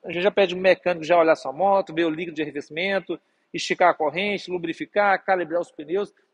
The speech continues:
Você nem suja seu dedo, nem com a graxa, nem da corrente, nem nada, nem do pneu, entendeu?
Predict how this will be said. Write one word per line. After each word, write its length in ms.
Você 160
nem 160
suja 260
seu 200
dedo, 340
nem 140
com 100
a 100
graxa, 380
nem 240
da 160
corrente, 460
nem 100
nada, 280
nem 140
do 60
pneu, 340
entendeu? 480